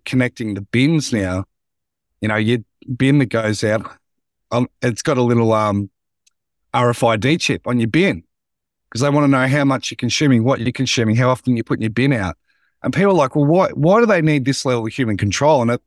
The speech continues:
think people are misunderstanding that it's a, it's a synthetic technological system that everything must be connected to the internet. So anyway, with this, what they would do is that if they bomb something, they, they could run it through the computer model,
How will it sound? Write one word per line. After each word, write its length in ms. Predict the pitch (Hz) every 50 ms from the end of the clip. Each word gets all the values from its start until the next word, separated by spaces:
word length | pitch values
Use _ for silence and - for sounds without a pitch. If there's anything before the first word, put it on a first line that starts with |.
| _ _ _ _ _ _ _ -
think 160 | 151 156 143
people 220 | 175 175 151 143 143
are 100 | 127 107 87
misunderstanding 840 | - 135 135 - - 131 120 113 - - - 123 131 131 127 120 113
that 140 | 113 110 110
it's 240 | 107 92 - -
a, 260 | 117 107 110 110 98 - _ _ _ _ _ _ _ _ _ _ _ -
it's 180 | 120 - -
a 40 | 123
synthetic 880 | - - - 127 110 - _ _ - 139 135 135 131 - - - - - _ _ _ _ _ _ -
technological 720 | - 143 123 - 127 120 117 120 113 113 117 - - 90
system 480 | - - - 147 139 - - - 104
that 140 | 104 87 - _ _ -
everything 460 | 143 151 123 139 131 - 131 117 113
must 180 | 110 104 -
be 120 | - 104 95
connected 440 | - 113 110 101 92 - 104 87 85
to 60 | 87
the 160 | 95 113 135
internet. 360 | 151 - - - 101 80 - _ _ _ _ _ _ _ _ _ _ _ _ _
So 160 | - - 156
anyway, 300 | 151 170 185 147 120 117
with 260 | 120 135 170 180 151 127
this, 300 | 143 131 120 - - - _ _ _
what 180 | - 123 151 117
they 120 | 139 139 131
would 160 | 120 113 104
do 260 | - 160 165 160 139
is 120 | 120 107 117
that 140 | 131 - _ _
if 140 | - 120 -
they 160 | - 120 117
bomb 320 | 113 101 143 143 165 190 180
something, 480 | - - 143 123 104 - 113 110 113
they, 400 | 107 123 127 120 113 117 117 113 _ _ _ _ _ _ _ _ _ _
they 140 | - 135 139
could 180 | 131 135 117 110
run 160 | 135 147 156
it 120 | 156 127 -
through 140 | - 151 120
the 60 | 117
computer 420 | - 117 104 - - 127 143 151
model, 420 | 143 127 110 98 87 92 101 -